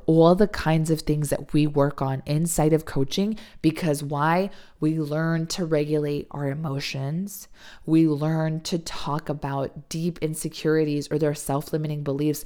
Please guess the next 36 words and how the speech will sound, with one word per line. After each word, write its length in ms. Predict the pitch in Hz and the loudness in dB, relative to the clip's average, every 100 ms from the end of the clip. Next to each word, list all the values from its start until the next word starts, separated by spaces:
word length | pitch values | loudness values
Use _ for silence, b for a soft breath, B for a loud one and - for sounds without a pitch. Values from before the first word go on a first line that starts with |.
| B B B | B B B
not 240 | 165 190 | 4 6
because 320 | 247 - 214 | 4 2 0
we're 120 | 180 165 | 2 0
replacing 760 | 151 135 - 147 165 214 220 | 0 -4 -2 -2 -2 -4 -2
them, 240 | 240 262 254 B B | 2 0 -2 B B
but 180 | 156 - | 2 2
because 460 | 180 - 165 160 | -2 0 -4 -2
we're 160 | 165 165 | 0 0
normalizing 840 | 156 160 175 190 185 170 165 165 | 0 0 2 2 2 2 0 -2
the 80 | 151 | -4
fact 300 | - 151 156 | 0 0 0
that 160 | 139 - | -2 0
these 260 | 165 156 | 0 0
thoughts 480 | - - 160 175 196 - | -4 -4 0 0 0 -4
and 100 | 156 | -4
emotions 720 | 147 139 160 175 190 190 165 | -2 2 2 2 0 -2 -2
actually 720 | - 156 165 - 170 165 151 135 | 0 0 0 -4 0 0 0 -4
happen. 680 | 117 143 160 160 131 117 - - - - - - - - - b b b b b b - | -4 2 2 4 2 0 -10 -18 -20 -20 -20 -20 -20 -20 -20 b b b b b b -4
And 140 | 151 | 0
we 120 | 156 | 4
don't 240 | 170 175 - | 4 4 6
push 260 | - 190 | 6 6
them 240 | - 202 180 | 4 2 2
down 340 | 180 175 180 | 4 6 4
or 60 | 170 | 4
have 200 | 165 151 | 0 0
some 280 | - 156 143 | 0 0 0
whack 420 | 139 139 165 - | 2 2 2 0
ass 260 | 151 151 | -2 -2
coping 360 | - 165 156 175 | 0 0 2 2
mechanisms 600 | 180 180 185 185 190 196 | 2 0 0 0 -2 -2
anymore. 520 | 202 208 208 226 233 226 B B | -2 0 2 4 2 0 B B
No, 600 | 147 147 156 170 160 135 - b b | -4 0 2 4 4 0 -4 b b
we 160 | 165 | 2
validate 720 | 170 151 165 175 196 202 214 | 2 0 2 2 4 4 2
them, 280 | 220 240 254 | 2 0 0